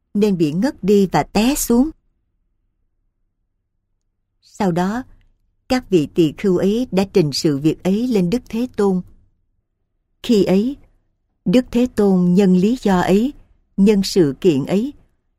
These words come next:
đã triệu tập hội chúng tỳ khưu lại và hỏi các tỳ khưu rằng: "Này các tỳ khưu,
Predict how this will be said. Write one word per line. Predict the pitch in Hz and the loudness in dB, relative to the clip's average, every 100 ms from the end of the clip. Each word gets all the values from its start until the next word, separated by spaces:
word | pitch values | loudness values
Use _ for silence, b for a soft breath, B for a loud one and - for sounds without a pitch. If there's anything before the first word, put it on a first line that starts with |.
| _ _ | _ _
đã | 180 185 180 - | -4 -2 -4 -2
triệu | 180 135 | -2 0
tập | 165 - | -4 -4
hội | - 143 135 | -2 -2 0
chúng | 220 269 | -4 -4
tỳ | - 196 135 | -2 -2 -2
khưu | - 208 | -2 -2
lại | 185 165 131 151 - _ _ _ _ _ | 0 -2 -4 -8 -14 _ _ _ _ _
và | 147 156 143 | -4 -2 -2
hỏi | 147 131 185 - | -4 -4 -4 -6
các | 294 - | -8 0
tỳ | 185 131 - | 0 0 -2
khưu | 208 190 | 0 0
rằng: | 170 156 127 - _ _ _ _ _ _ _ _ _ _ _ _ _ _ _ _ | 0 -4 -6 -14 _ _ _ _ _ _ _ _ _ _ _ _ _ _ _ _
"Này | 180 170 147 139 | -6 -2 -2 -4
các | - 254 - | -8 -8 -2
tỳ | 165 127 | -2 -2
khưu, | - 202 | -6 -4